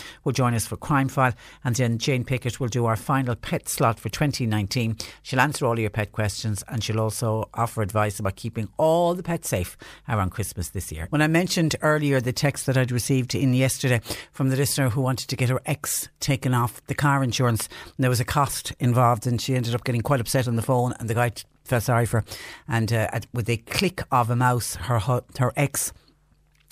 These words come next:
was deleted from her car insurance policy, and she said, "If only it would be as easy in life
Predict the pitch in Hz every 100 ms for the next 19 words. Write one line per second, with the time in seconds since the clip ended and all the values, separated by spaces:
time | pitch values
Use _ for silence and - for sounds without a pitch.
0 | - 139 123 107 139 123 120 131 135 120
1 | 139 127 120 123 113 - 120 123 123 107
2 | 131 135 123 139 131 123 120 117 117 139
3 | 127 127 120 131 127 127